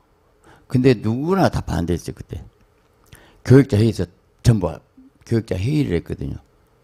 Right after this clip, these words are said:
다 반대. 전체 하지 말으려는 거예요. 아이고, 아니, 여러 명 했거든. "안 됩니다. 죽습니다. 다 깨집니다."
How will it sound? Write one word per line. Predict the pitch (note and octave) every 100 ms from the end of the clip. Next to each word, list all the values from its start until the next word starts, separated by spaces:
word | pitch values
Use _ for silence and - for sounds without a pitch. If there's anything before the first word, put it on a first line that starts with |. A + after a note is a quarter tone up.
| _ _ _ _ _ _
다 | - A#2+
반대. | A2 C#2+ C2 - _ _ _ _ _ _ _ -
전체 | C#3+ E3+ C3
하지 | C3 G2
말으려는 | F2+ D#2+ D2 C#2+
거예요. | - - - _ _ _ _ _ _ _ _ _ _ _ _ _ _ _ _ -
아이고, | F#2+ G2 F2+ E2 D2+ D2 C#2+ B1+ C2+ F2 _ _ _
아니, | - A2 F#2+ E2+ - - -
여러 | E2+ F#2+ B2+
명 | C#3 G#2+
했거든. | - D#2 - - - - _
"안 | - - F2+
됩니다. | G2+ G2 E2 - G#2+ - _ _ _ _
죽습니다. | - A2 - C#3+ B2 F2 - - _ _ _ _ _
다 | B2+
깨집니다." | B2+ E3 E3+ D3 A#2+ F2+ D#2+